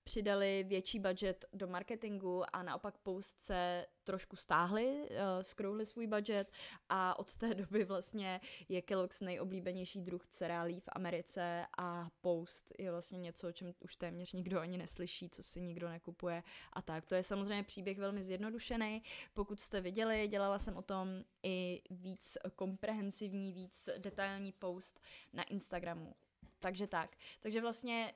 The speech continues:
ty příběhy jednoduše hledám tak, že napíšu, že hledám příběh nebo prostě nějaký klíčový slova, co se týkají,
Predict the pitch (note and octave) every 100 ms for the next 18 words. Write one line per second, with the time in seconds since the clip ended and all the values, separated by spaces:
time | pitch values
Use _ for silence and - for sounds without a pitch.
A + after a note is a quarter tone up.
0 | _ - A3 - A#3+ A3+ B3+ C4 B3+ -
1 | - G#3 A3 A3 A#3 G#3+ G#3+ G#3 G3 -
2 | G3 G3+ A3 - - F#3+ G3 F#3 F#3 F3+
3 | F3+ - - G3+ F#3 G#3 - G#3+ G#3 G3
4 | - _ F#3+ G3+ G3 F#3+ F#3 E3+ F3 -
5 | - G#3+ G#3 G#3+ G#3+ F#3+ F3+ F3 - F#3
6 | - - F3+ E3+ F3+ - - - _ F#3
7 | F3+ G3+ - G3+ - G3+ F#3+ - F3+ F#3+
8 | F#3 - F#3+ F#3+ F#3 - F#3 F3 F3+